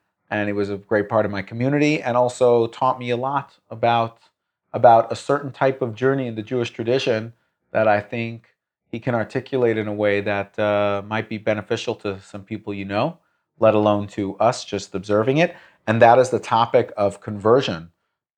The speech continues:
I think it's a difficult topic because in Jewish tradition, it's one of the hardest type of traditions to take upon yourself and to go in. People start off with, "I wanna be Jewish," or, "I wanna feel Jewish." But then when you really get down to it,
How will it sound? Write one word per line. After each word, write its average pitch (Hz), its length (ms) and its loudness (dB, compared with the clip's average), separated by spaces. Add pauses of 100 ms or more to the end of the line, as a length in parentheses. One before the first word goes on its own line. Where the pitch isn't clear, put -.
(160)
I 98 80 -4
think 113 260 -4
it's 107 240 -2
a 101 440 6
difficult 123 380 0
topic 135 500 0
because 107 400 0
in 104 100 -14
Jewish 117 280 -12
tradition, 113 380 -4
it's 101 140 -12
one 113 120 -6
of 104 60 -6
the 104 60 0
hardest 120 680 0 (400)
type 120 200 4
of 107 100 -4
traditions 107 680 -4
to 98 380 -4 (300)
take 120 220 0
upon 123 260 0
yourself 107 500 2
and 95 180 -6
to 110 80 -6
go 104 260 2
in. 120 420 -2
People 117 220 -6
start 117 320 2
off 120 180 4
with, 110 140 -2
"I 104 60 4
wanna 113 260 -2
be 104 140 -10
Jewish," 107 300 -6
or, 110 40 -2
"I 101 40 2
wanna 104 160 -4
feel 113 220 -4
Jewish." 107 340 -6
But - 120 -14
then 110 160 -2
when 107 100 -10
you 104 80 -10
really 110 240 -2
get 104 160 -6
down 110 260 -2
to 113 140 -6
it, 98 160 -2